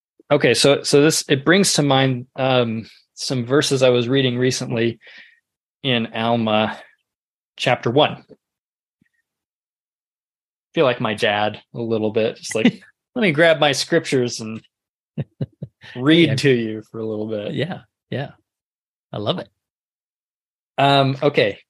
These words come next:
Speaker 1: So this is Alma chapter one. Um, and you don't need a ton of context just 'cause this, this is just talking about the state of the church at this particular, uh, time in the Book of Mormon.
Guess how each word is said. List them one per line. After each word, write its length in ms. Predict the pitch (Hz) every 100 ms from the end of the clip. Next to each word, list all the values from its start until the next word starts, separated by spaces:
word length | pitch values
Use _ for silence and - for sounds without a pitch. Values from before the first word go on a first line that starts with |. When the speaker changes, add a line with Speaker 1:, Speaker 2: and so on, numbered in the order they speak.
| _ _ _ _ _ _ _ _ _ _ _ _ _ _ _ _
Speaker 1:
So 140 | - 120
this 120 | 143
is 80 | 160
Alma 240 | 151 160
chapter 340 | 143 147 135 131
one. 420 | 120 110 107 - _ -
Um, 460 | 117 113 107 107 - _ _ _ _ _ - _ _ _ _ _ _ _
and 160 | 131 131
you 80 |
don't 140 | 156 143
need 140 | 131
a 140 | 113 - _
ton 640 | - - - - 190 202 185
of 140 | 135
context 640 | - 135 127 123 131 127 -
just 180 | 135
'cause 160 | - 123
this, 140 | 139
this 420 | 139 143 147 151 147
is 60 |
just 180 | 160 -
talking 220 | 180 160
about 180 | 151 131
the 60 | 131
state 300 | - 131 120
of 100 | 110
the 60 |
church 540 | 113 - 107 104 - - - - _
at 100 | 131
this 120 | 120 -
particular, 720 | 120 113 117 120 110 107 113 _ -
uh, 180 | 113 104 -
time 240 | 127 120
in 80 | 113
the 60 |
Book 160 | 110 110
of 80 | 110
Mormon. 360 | 117 107 101